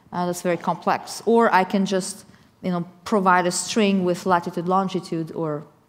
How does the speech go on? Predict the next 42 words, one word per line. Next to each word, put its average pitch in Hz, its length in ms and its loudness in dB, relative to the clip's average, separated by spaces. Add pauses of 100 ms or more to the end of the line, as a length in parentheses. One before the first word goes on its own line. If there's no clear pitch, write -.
(380)
or 160 220 -6
just - 400 -8
two 196 140 -2
numbers, 175 560 0 (460)
and 170 180 -6
try 202 160 2
to 202 260 0 (220)
use 220 300 4
primitives 226 580 2
as 185 120 0
much 190 220 0
as 185 100 -8
possible 180 680 -2 (220)
when 175 180 -2
calling 175 340 0
methods, 170 480 -4
and 165 260 -4
that 165 200 0
can 180 160 -6
avoid 165 400 -2
using 165 380 -6
a 156 40 -6
lot 156 200 -4
of, 151 200 -8
uh, 151 280 -8 (1040)
a 175 40 -4
lot 165 140 0
of 160 100 -2
those 160 200 -4
mocks. - 640 -6
Um, 160 440 -4
and 185 300 -2 (480)
yeah, 208 260 2
just 240 240 -2
in 262 120 4
general, 208 600 4
having 226 440 2
methods 196 460 0
that 185 180 -2
don't 196 160 0
necessarily 180 520 -2
depend 175 720 -2